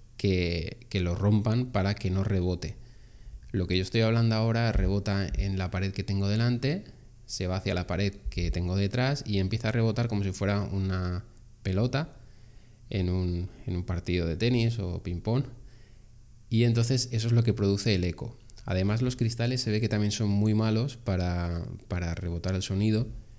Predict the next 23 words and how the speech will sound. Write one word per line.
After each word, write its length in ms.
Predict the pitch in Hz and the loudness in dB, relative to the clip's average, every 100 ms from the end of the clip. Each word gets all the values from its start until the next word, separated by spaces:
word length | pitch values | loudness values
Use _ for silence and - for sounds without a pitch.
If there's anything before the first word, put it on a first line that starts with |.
| - - - - - | -20 -20 -20 -20 -4
y 140 | - 110 | 0 2
por 180 | 110 | 4
eso, 320 | 104 117 117 - | 4 4 4 4
eh, 520 | - 90 87 82 - | 0 0 0 -2 -4
tengo 220 | - 98 101 | -2 2 2
aquí 300 | 101 104 104 | 2 2 4
una 200 | 101 95 | 2 0
cortina 460 | 98 98 101 110 | -2 0 0 2
que 80 | 101 | 0
la 120 | 90 | 0
tengo 400 | 87 92 98 95 | 0 0 2 0
pasada 520 | 92 87 95 98 107 | -2 -2 0 0 0
para 280 | - 92 95 85 | 0 0 0 0
evitar, 600 | 87 85 92 104 120 - - - - | -2 -2 -2 -2 -4 -10 -20 -20 -16
en 160 | - 95 | -6 -2
la 120 | 87 | 0
medida 180 | 87 87 | 0 0
de 80 | 95 | 0
lo 80 | 95 | 0
posible, 460 | 92 95 95 107 | -2 -2 -2 -2
que 360 | - 87 85 - - | -2 -2 -2 -6 -8
ese 240 | 98 107 | -4 -2
rebote. 480 | 101 87 87 80 90 | 0 0 -2 -4 -10